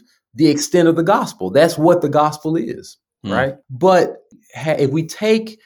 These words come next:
Speaker 1: what the Bible describes as the good news of Christ coming to, to destroy the works of the devil, right? To, uh, to establish justice,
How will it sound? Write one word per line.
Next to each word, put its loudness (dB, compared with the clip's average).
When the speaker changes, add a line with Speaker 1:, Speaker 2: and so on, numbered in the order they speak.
Speaker 1:
what 0
the -2
Bible 0
describes -2
as 0
the -10
good -4
news -2
of -6
Christ -2
coming -4
to, -4
to -8
destroy 2
the 2
works 2
of 0
the -2
devil, 0
right? 0
To, 0
uh, -2
to -4
establish -2
justice, -6